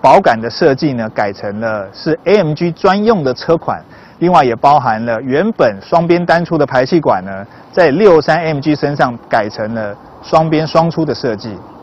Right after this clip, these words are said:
好，我们来看一下，这个小黄好像感冒了，你看他一直打喷嚏。好，我们看一下C L S六三A M G的后箱哦，在 logo 的下方有一个电磁阀的开关哦，按下去之后它有电动尾门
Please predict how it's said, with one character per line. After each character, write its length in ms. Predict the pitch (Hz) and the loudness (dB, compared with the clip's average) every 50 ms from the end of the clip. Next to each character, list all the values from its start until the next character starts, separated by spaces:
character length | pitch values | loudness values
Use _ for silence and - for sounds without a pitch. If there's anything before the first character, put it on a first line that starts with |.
| - - - - - - - - - - - - - - - - - - - - | -20 -18 -16 -16 -16 -16 -16 -16 -16 -16 -14 -14 -14 -14 -14 -14 -14 -16 -14 -2
好， 140 | - 139 165 | 2 4 4
我 80 | 160 156 | 4 4
们 100 | 160 180 | 4 4
来 80 | 190 | 2
看 540 | - - - 185 - 214 175 - - 226 156 | 2 2 0 2 2 2 2 4 4 2 2
一 40 | - | 2
下， 120 | - - - - - - - - - - - - - - - | -2 -4 -4 -4 -4 -14 -12 -12 -12 -12 -12 -12 -12 -8 -4
这 80 | 147 139 | -4 -4
个 60 | - | -2
小 160 | - 120 110 | 0 0 2
黄 100 | 117 127 | 4 4
好 60 | 135 | 4
像 100 | 135 147 170 | 4 2 2
感 160 | - 113 107 | 0 -2 0
冒 220 | 117 143 135 120 | 2 2 2 2
了， 100 | 110 104 | 2 0
你 100 | 101 107 | -4 -6
看 100 | 113 127 | -6 -4
他 80 | 127 135 | -4 -4
一 40 | 135 | -4
直 80 | 131 | -4
打 140 | 127 113 104 | -4 -4 -4
喷 160 | 107 127 123 117 | -2 -2 -4 -4
嚏。 120 | 120 120 104 90 - - - - - - - - - | -4 -8 -8 -10 -12 -16 -18 -16 -16 -16 -16 -12 0
好， 100 | - 156 | 4 4
我 40 | 180 | 4
们 60 | 180 | 4
看 220 | 196 202 226 220 202 | 4 2 4 4 4
一 20 | |
下 240 | 185 220 208 185 175 | 4 4 6 4 4
C 240 | - - 214 226 214 | 2 0 2 4 6
L 140 | 180 151 151 | 6 6 6
S 160 | 165 143 151 | 4 2 4
六 220 | 156 185 185 170 | 4 6 6 6
三 200 | 156 - 170 170 | 4 2 0 0
A 40 | 175 | 0
M 140 | 170 165 156 | -2 -2 -2
G 140 | 143 170 156 | 0 2 2
的 100 | 151 135 | 2 4
后 200 | 151 156 143 135 | 4 4 4 4
箱 240 | - 139 127 127 | 4 2 2 2
哦， 180 | 123 107 95 95 - | 0 -2 -4 -6 0
在 260 | - 214 202 185 165 | 2 4 4 4 4
logo 400 | 160 185 220 247 262 254 226 185 | 4 4 6 6 6 6 6 6
的 100 | 175 170 | 6 4
下 240 | 160 214 190 175 165 | 4 4 4 4 4
方 220 | 156 170 175 180 | 4 4 2 2
有 200 | 165 139 123 117 | 0 0 -2 0
一 120 | 117 123 127 | -2 -2 -2
个 400 | 123 139 131 127 123 120 120 117 | 0 0 2 2 2 2 2 0
电 240 | 113 - 180 165 151 | 0 0 0 0 0
磁 160 | - 143 135 | -2 -6 -4
阀 160 | 123 127 117 | -2 -2 -2
的 100 | 117 127 | -2 -2
开 240 | 127 - 139 139 143 | -4 -2 -2 -2 0
关 200 | 139 147 139 139 | 0 0 0 0
哦， 180 | 160 143 107 107 - | -2 -6 -8 -6 -2
按 160 | 175 175 165 | -2 -2 0
下 180 | 147 180 165 151 | 2 2 2 2
去 180 | - 160 147 | 0 -2 -4
之 160 | 135 147 147 | -2 2 2
后 120 | 151 135 113 | 2 2 4
它 80 | 120 156 | 2 0
有 80 | 143 | 0
电 180 | 131 - 160 151 | 0 0 -2 0
动 160 | 156 156 147 | 2 0 0
尾 100 | 123 104 | 0 -4
门 140 | 98 95 98 | -6 -10 -12